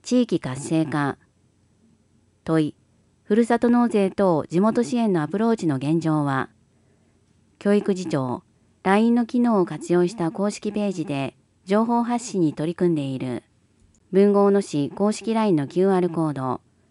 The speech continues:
墨地版十五ページに掲載あり。問い、子どもたちの郷土愛を育む取り組みは？教育次長、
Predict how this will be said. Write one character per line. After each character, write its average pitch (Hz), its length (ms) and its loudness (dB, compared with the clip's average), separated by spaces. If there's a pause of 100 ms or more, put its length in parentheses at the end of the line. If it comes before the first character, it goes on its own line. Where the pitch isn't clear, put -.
(160)
墨 175 260 2
地 175 80 -2
版 170 180 4
十 190 140 -2
五 202 100 -2
ペ 214 160 -2
ー 202 40 -6
ジ 160 100 -4
に 139 160 -2
掲 156 240 -4
載 147 220 -6
あ 139 80 -8
り。 131 260 -10 (1300)
問 170 220 2
い、 - 100 -6 (440)
子 208 120 0
ど 233 100 4
も 254 100 4
た 247 120 0
ち 226 100 -6
の 190 120 2
郷 220 240 0
土 247 120 2
愛 220 200 2
を 156 80 0
育 190 380 -2
む 180 100 4
取 151 160 -4
り 165 100 -2
組 156 220 0
み 143 60 0
は？ 131 240 -4 (1120)
教 202 120 2
育 196 220 0
次 185 100 -6
長、 135 380 -4